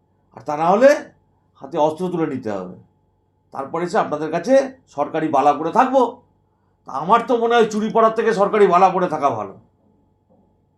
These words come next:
তো, তো আমার ব্যক্তিগতভাবে মনে হয় পশ্চিমবঙ্গ আগামী দিনে কোন জায়গায় যাবে সেটা মানুষকে সিদ্ধান্ত নিতে হবে। আর আপনি বলছেন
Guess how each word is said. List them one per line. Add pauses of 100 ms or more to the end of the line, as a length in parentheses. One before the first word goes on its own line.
(420)
তো,
তো
আমার
ব্যক্তিগতভাবে
মনে
হয় (1080)
পশ্চিমবঙ্গ (280)
আগামী
দিনে (140)
কোন (100)
জায়গায়
যাবে (1600)
সেটা
মানুষকে
সিদ্ধান্ত
নিতে
হবে। (220)
আর
আপনি
বলছেন